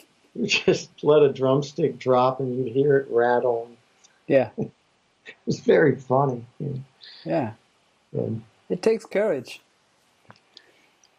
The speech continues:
Speaker 1: Yeah, it does. I think, I, but I think that's part of the,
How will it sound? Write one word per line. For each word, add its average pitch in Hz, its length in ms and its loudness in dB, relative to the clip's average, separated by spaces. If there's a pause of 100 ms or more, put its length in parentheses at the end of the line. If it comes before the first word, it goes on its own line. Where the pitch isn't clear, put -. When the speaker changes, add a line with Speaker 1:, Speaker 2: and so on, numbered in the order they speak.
(260)
Speaker 1:
Yeah, 269 200 6
it 185 120 2
does. 233 340 4
I 175 120 4
think, 220 320 0
I, 190 160 2
but 190 320 2
I 196 100 4
think 214 240 0
that's 202 220 0
part 180 340 0
of 139 100 -4
the, 120 140 -8